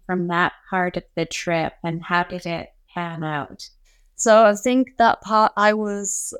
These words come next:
Speaker 2: a little bit scared of. So I knew there was gonna be desert first, and yeah, I hadn't cycled through a desert before. Um, so I was a little bit worried about how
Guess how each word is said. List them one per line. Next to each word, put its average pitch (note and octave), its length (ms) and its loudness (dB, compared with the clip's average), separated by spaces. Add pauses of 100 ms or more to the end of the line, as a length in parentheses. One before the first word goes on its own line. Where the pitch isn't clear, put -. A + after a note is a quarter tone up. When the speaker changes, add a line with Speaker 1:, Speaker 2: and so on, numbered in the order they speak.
(100)
Speaker 2:
a G#3 80 4
little A3+ 180 4
bit A3 240 0
scared B3+ 400 2
of. D4 180 2
So F#3+ 600 0
I F3+ 100 4
knew G3 260 -2
there F#3 220 4
was F#3 140 -4
gonna F#3 180 0
be F3+ 240 -4
desert A3 440 2 (120)
first, A3 400 2
and D#3 320 -4
yeah, - 160 -6
I - 60 -10
hadn't - 400 -8
cycled E3 680 0
through F3 300 -6
a F3+ 40 -10
desert G3 400 2
before. G#3 460 2 (640)
Um, F3 560 0
so E3+ 320 2
I F3 180 0
was F3+ 140 -4
a A3 40 -2
little A#3 160 2
bit G3+ 300 2
worried G3+ 480 0
about F#3 420 2
how F3+ 340 0